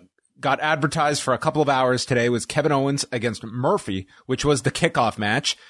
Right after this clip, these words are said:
uh, which when W W E tweeted it out, Kevin Owens replied to the tweet saying, Well, I better get on over there then. <laughs> Uh, so that was our, uh, our two-hour build-up for this,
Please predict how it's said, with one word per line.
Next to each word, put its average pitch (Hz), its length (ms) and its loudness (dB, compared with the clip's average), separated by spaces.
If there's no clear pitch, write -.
uh, 110 240 0
which 123 220 0
when 131 160 0
W 147 180 0
W 151 240 2
E 160 60 2
tweeted 143 400 0
it 127 100 0
out, 120 240 0
Kevin 135 240 0
Owens 127 320 0
replied 127 460 0
to 123 80 -6
the - 80 -10
tweet 135 340 -4
saying, 123 320 -2
Well, 156 500 0
I 127 80 -6
better 151 300 0
get 156 180 0
on 165 160 4
over 196 240 2
there 123 200 2
then. 110 240 0
<laughs> - 100 -8
Uh, 107 240 2
so 120 180 0
that 147 180 2
was 147 160 2
our, 131 200 4
uh, 117 300 4
our 113 180 2
two-hour 139 440 2
build-up 110 360 0
for 120 140 -6
this, 101 300 -2